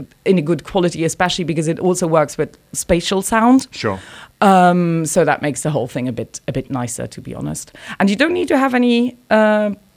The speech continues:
Speaker 1: knowledge about opera either, because you'll all discover it there. It's just gonna be, like, little,
Speaker 2: This
Speaker 1: little
Speaker 2: will be your
Speaker 1: snacks and
Speaker 2: introduction.
Speaker 1: little, and little snippets. So that's perfectly, that's perfectly fine.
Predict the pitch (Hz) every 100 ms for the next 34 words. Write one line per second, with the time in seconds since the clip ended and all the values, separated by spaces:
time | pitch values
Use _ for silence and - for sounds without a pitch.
0 | _ - 220 220 220 226 240 - - 139
1 | - 208 160 123 135 160 175 175 208 190
2 | 196 - 208 185 185 202 127 - 160 170
3 | 165 170 160 - 180 185 180 170 - 113
4 | 135 202 208 135 240 190 - 226 226 233
5 | 240 226 - 220 226 220 214 214 - 277
6 | 294 143 160 - - 214 226 233 - 277
7 | 170 - 151 - 160 - 170 - 110 113
8 | 110 110